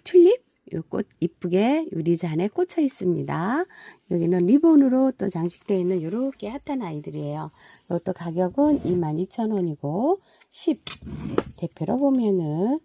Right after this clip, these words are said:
어, 십에서 십 점 오, 높이 십오 센치 넉넉하죠? 이렇게 십오 센치. 요 아이는 십오예요. 여기도 십 센치 나옵니다. 요렇게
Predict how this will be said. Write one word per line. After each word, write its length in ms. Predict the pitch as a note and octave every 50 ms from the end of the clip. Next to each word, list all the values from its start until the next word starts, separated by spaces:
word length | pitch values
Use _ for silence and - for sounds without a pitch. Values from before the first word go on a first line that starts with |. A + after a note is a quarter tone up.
| _ _ - -
어, 160 | D#3+ D#3 D3+
십에서 540 | D3+ - - B3+ A#3 A3+ G#3 G3 - C4 C#4
십 240 | - - C#4+ - -
점 280 | - C4+ B3+ B3+ B3+
오, 260 | B3+ B3 B3 A#3+ B3+ - _ _ - _ _ _ _
높이 380 | - D#3+ E3 - _ - A#3+ B3+
십오 280 | - - C#4+ C4+ C#4 C4
센치 400 | - - A3 G3 G3 - G3+ E3+
넉넉하죠? 760 | E3 D#3+ E3+ F3+ F#3+ G3+ - - - G3+ - - C#4 E4 F4 - - - - _ _ - _ _ _ _
이렇게 520 | E3+ E3 D#3 - _ - E3+ F#3 A3 B3+ -
십오 240 | - - G#3+ G3+ F#3
센치. 720 | - - F3 D#3 D#3 - - - D3 C#3+ C#3+ C#3+ C#3+ C#3+ - _ _ _ _ _ _ _ _ -
요 260 | E3+ G3 A3 A3+ A#3
아이는 520 | A3+ A3 G#3 G3+ G3 G#3+ B3+ C#4 D4 D4 D4 - _ _ _ _ _ _
십오예요. 880 | - - - E4 D4+ - - C4 A#3 A3+ A3 G3+ G3 G3 F#3+ F#3 F#3+ G3 - _ _ _ _ _ _ _ _ _ _ _ _ _ _ _ _ _ _
여기도 260 | G3 G3+ G#3+ - A#3+
십 180 | A3 - - -
센치 360 | - - A#3 G#3 - - G3
나옵니다. 580 | F#3 F3+ F3 F3 F3 E3+ E3+ E3 E3+ F3 F#3 - _ _ _ - - - - _
요렇게 340 | C4 C4 C4 - - F3 C#3+